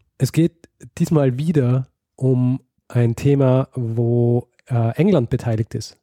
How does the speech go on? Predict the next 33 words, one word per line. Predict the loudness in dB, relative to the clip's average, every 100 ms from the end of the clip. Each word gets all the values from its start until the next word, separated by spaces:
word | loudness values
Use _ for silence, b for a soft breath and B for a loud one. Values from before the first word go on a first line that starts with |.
| _
Auch | -2 0
wieder | 2 2
ein |
bisschen | 0 -2
Spanien. | -6 -4 -2 0 -2 -4 -10 _ _ _ _
Und, | -4 -4 -2 0
äh, | 0 2
es | 0 -2
ist | -2
relativ | 0 0 0 -4
nah, | -2 -2 0 -2 0
eigentlich | 0 0 -2
auch | -4 -4
schon | -2
wieder | 0 0 0 -2
thematisch, | -4 -2 -2 -6 -4 -2 -2 -6 -2
äh, | 0 0
sagen | -2 0
wir | 0
so, | 2 0 0
ähm, | 0 0 0 -4 _ -16 -4
zeitlich | 0 0 0 -2 -2
und | -2 -2 -6
ein | -4
bisschen | -4 -2
thematisch | -2 0 2 0 2
auch, | 0 0 0 0
ähm, | 0 -2
an | -2 0 0 -2 -6 -10 -4
den, | 0 0 0 0 -2 -4 -6 b b b b _
an | -2 0
der | 0 0
Episode | 0 -2 -2 -2 2 2